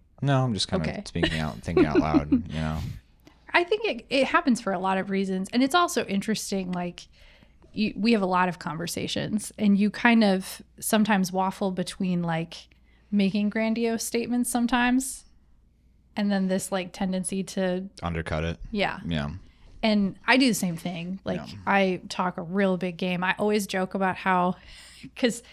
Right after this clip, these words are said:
Speaker 2: they work with other coaches. Daniel is one of the life coaches that the guys work with when they're in the program.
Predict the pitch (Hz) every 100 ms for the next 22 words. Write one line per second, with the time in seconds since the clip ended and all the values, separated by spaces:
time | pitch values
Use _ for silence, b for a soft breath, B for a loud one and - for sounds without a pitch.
0 | B - 220 233 233 220 - 196 185 -
1 | 196 190 185 185 202 196 185 180 185 175
2 | 175 175 190 180 180 180 180 175 175 175
3 | 175 175 180 175 - 185 170 170 262 240
4 | 185 190 180 175 170 170